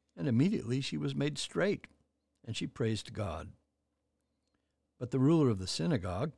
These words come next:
indignant because Jesus had healed on the Sabbath, said to the people, "There are six days on which work ought to be done. Come on those days and be healed, and not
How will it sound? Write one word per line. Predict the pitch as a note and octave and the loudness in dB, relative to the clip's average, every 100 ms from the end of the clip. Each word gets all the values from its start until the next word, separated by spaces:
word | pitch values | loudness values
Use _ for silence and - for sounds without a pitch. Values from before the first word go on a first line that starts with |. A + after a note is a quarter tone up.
| _ _ _ | _ _ _
indignant | F2+ E2 G#2 B2+ F#2+ - | -12 -6 -2 -2 -4 -8
because | C#3+ A2 G2 | -10 -8 -4
Jesus | A#2+ A#2 G#2+ F#2+ | 0 0 -2 -6
had | F#2+ | -6
healed | E2+ F#3 D3+ | 0 2 2
on | F#2+ F2 | 0 -6
the | - | -6
Sabbath, | G#2+ G2+ D3 - _ _ _ _ _ _ _ | -6 -4 -4 -6 _ _ _ _ _ _ _
said | F#3+ G3+ | 2 2
to | D#3 | 4
the | C3 | 0
people, | B2 F#3 - C3 - _ _ _ _ _ _ _ _ | 2 0 2 -2 -2 _ _ _ _ _ _ _ _
"There | C3 | -2
are | B2 B2 | 2 2
six | - B3+ - | 2 0 0
days | - D3+ D3 | 2 4 4
on | C#3 B2+ | 4 4
which | C3+ - | 2 2
work | B2+ C3 - | 0 -2 0
ought | B2 - | -2 0
to | |
be | A2 A2 | -2 0
done. | A2 F#2+ E2+ - _ _ _ _ _ _ _ | 0 -2 -6 -12 _ _ _ _ _ _ _
Come | D3+ E3+ F3 | 2 2 2
on | - D3 C#3+ | 2 4 6
those | D3 D3 | 6 4
days | A#2 A#2+ A#2 | 4 4 4
and | B2 A#2+ | 2 2
be | C3 | 2
healed, | G#2 E3 A#2 F#2+ G#2 | 4 6 6 4 -4
and | G2+ | -4
not | A2 B2 | 0 -2